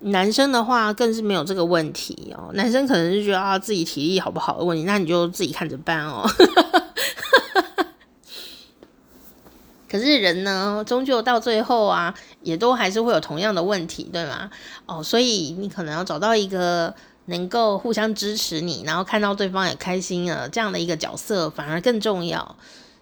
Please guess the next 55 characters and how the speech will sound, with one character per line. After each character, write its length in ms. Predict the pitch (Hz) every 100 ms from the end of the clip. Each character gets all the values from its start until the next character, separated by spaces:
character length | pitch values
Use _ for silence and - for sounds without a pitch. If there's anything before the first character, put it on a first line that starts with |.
| _
哦， 180 | 175 180
所 140 | 277
以 20 |
我 80 | 285
就 120 | 202
会 100 | 214
反 200 | 214 151
而 140 | 139 131
不 160 | -
会 140 | 175 196
觉 200 | 165 156
得 120 | 151
说 420 | - 170 165 170
结 280 | - 156 156
婚 400 | 160 180 180 180
这 180 | 185 170
个 80 | 151
形 340 | - - 156
式 300 | 165 220 190
上 380 | 180 202 175 165
或 120 | 202
法 220 | 180 -
律 160 | 143 185
上 180 | 185 170
的 220 | 160 160
困-， 320 | - - 196 - - - - - _ -
呃， 160 | -
这 120 | 160 202
个， 180 | 190
这 220 | 180 220 208
个， 100 | 180
这 160 | 226
个 140 | 220 165
东 240 | 185 202
西 280 | 196 196 202
会 220 | 202 196
变 220 | 208 208
成 120 | 165
我 60 | 139
们 100 | 104
的 80 | 156
枷 320 | - 190 180
锁。 460 | 190 - 78 - - _ _ _ _ _ _ _ _ _ _ _ _
三 260 | - - 339
十 160 | 320 233
几 160 | 185
岁 200 | 156 254
到 100 | 240
四 180 | 233 247
十 60 | 208
几 160 | 180
岁 240 | 139 - 196
或 160 | 214
四 220 | 220 - 226
十 340 | 160 135 151